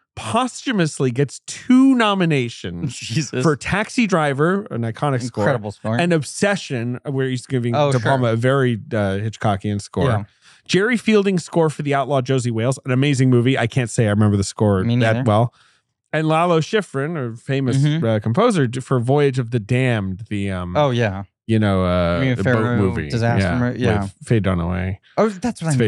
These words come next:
Speaker 2: mean.
Speaker 1: Dunaway, yeah.
Speaker 2: Faye Dunaway, yeah,
Speaker 1: But
Speaker 2: sorry.
Speaker 1: it is, yeah. No, Gonna Fly Now loses.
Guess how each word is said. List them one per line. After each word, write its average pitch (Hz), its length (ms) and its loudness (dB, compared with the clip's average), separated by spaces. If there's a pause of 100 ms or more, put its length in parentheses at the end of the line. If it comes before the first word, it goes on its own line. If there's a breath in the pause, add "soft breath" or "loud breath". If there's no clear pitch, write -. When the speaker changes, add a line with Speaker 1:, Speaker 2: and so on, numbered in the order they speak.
Speaker 2:
mean. - 0 - (120)
Speaker 1:
Dunaway, 139 220 -6
yeah. - 60 -10
Speaker 2:
Faye 127 120 -2
Dunaway, 101 420 0
yeah, 110 120 0
Speaker 1:
But 175 120 0
Speaker 2:
sorry. 165 180 0
Speaker 1:
it 160 60 -2
is, 180 320 2
yeah. 214 160 0 (100)
No, 180 160 2
Gonna 165 240 0
Fly 190 300 0
Now 196 180 0
loses. 160 640 0